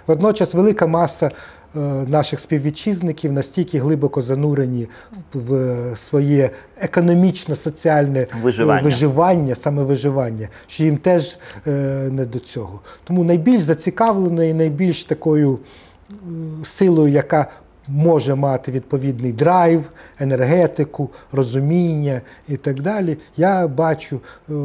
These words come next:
Speaker 1: саме частину, оцю частину інноваційного середнього класу, як від I T-бізнесу, так і експертного середовища, науков-, е, в-, ці. Тобто це та,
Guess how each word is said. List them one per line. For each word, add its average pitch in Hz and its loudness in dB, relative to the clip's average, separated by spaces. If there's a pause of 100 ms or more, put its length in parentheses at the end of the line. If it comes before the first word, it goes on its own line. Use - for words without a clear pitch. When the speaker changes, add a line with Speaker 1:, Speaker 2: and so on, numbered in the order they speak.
(160)
Speaker 1:
саме 135 -4 (560)
частину, 165 0 (180)
оцю 147 -6
частину 151 0
інноваційного 139 0
середнього 131 -2
класу, 190 -4 (220)
як 170 0
від 151 0
I 139 0
T-бізнесу, 156 0 (180)
так - -2
і 135 0
експертного 165 0 (320)
середовища, 143 0 (220)
науков-, 147 0
е, 170 -4 (1200)
в-, 127 -10
ці. 123 -10 (300)
Тобто 170 2 (800)
це 165 0 (300)
та, 143 0